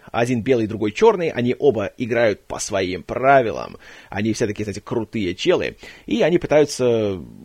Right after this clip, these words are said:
что-то там сделать с адскими криминальными элементами, среди которых есть Эдвард Джеймс Олмос,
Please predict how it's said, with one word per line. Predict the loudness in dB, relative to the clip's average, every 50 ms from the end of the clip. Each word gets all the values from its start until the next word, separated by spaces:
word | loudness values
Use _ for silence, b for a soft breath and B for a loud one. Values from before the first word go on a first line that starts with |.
| -20 -20 -20 -18 -12
что-то | -10 -2 2 2 2 4
там | 2 0 -2 -2
сделать | -2 0 4 4 6 6 6 4
с | 2 -2 0 4 4 4 4 4
адскими | 4 2 0 0 -2 -6 -2 -2 0 2 2 2 0 0 -2 -4 -8 -8 -6
криминальными | -4 -2 0 2 2 2 2 0 0
элементами, | 0 0 2 2 2 2 2 2 0
среди | 0 -2 -6
которых | -4 0 2 0 2 2
есть | 0 -2 -2
Эдвард | 0 -2 0 0 -2 -2
Джеймс | 0 0 0 0 0 0
Олмос, | 2 4 4 4 4 0 -2 -4 -8